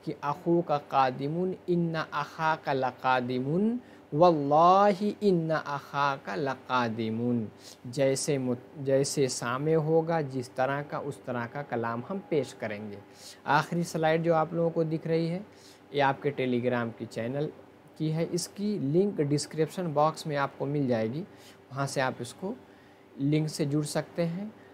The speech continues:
ताकि आप वहाँ से पीडीएफ़ लेकर के आप डाउनलोड करके इसका रिवीजन कर सकें। इसी के साथ जाते-जाते आप लाइक करके जाएं, कमेंट करें, दोस्तों को भी बताएं, शेयर करें।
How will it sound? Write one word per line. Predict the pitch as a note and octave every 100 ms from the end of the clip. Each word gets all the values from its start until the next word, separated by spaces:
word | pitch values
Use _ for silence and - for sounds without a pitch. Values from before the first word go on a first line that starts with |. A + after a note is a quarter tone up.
| - - -
ताकि | D3 C#3+ E3 D#3+
आप | D3 D3
वहाँ | C#3 C3+
से | B2+ B2
पीडीएफ़ | B2 B2+ C3+ D3 C#3+
लेकर | C#3 C3+ C#3+
के | D3 F#3 A3+ - - - - -
आप | C#3 C#3 C#3 - -
डाउनलोड | C3+ B2+ C3 C3+ D#3 E3
करके | - D#3+ D#3+ F#3 -
इसका | D#3+ - - E3+ -
रिवीजन | B2+ C3 C3+ D#3 D#3+ C3+
कर | -
सकें। | G#2 - F#2+ - - - - - - -
इसी | C#3+ E3+
के | E3+
साथ | E3 E3+ E3 C#3+
जाते-जाते | C#3 C3 D#3 D3+ D3 D3
आप | C#3+ C3+
लाइक | A2+ A2+ C#3 -
करके | C#3+ C#3+ D3+
जाएं, | D3 D3 D3+ -
कमेंट | B2 C#3 D3 D3
करें, | - D3 D3+ C#3
दोस्तों | B2 A#2+ - C#3+
को | C#3 D3+
भी | C#3+
बताएं, | C#3+ C#3+ D3 D3
शेयर | D3 B2+ B2+ C#3+
करें। | D3 D3 D3